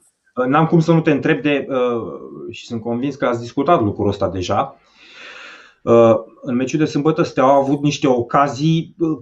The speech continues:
cum rar vezi, uh, ratate la fel, cum rar vezi, uh, ocazie colosală, o ocazie uriașă a lui Chipirliu cu capul singur din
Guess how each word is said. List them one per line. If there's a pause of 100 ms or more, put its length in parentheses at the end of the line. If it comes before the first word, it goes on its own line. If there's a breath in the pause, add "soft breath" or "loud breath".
cum
rar
vezi, (120)
uh, (220)
ratate
la
fel,
cum
rar
vezi,
uh, (640)
ocazie
colosală, (100)
o (240)
ocazie
uriașă
a
lui
Chipirliu
cu
capul
singur
din